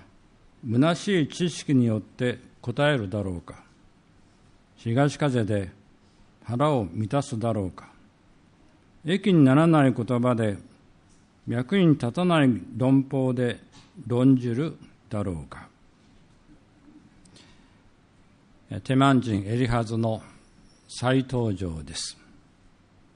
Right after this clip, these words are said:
この第十五章から二十一章まで、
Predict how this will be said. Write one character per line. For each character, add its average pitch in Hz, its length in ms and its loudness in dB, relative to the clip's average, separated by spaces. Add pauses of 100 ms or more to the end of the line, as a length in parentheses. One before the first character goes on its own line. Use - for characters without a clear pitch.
(480)
こ 139 60 -2
の 127 140 4
第 139 260 4
十 165 240 0
五 135 140 0
章 110 280 -4
か 110 140 -6
ら 120 240 -4 (500)
二 131 240 2
十 143 200 -2
一 117 180 -2
章 135 460 -2
ま 107 180 0
で、 101 220 -6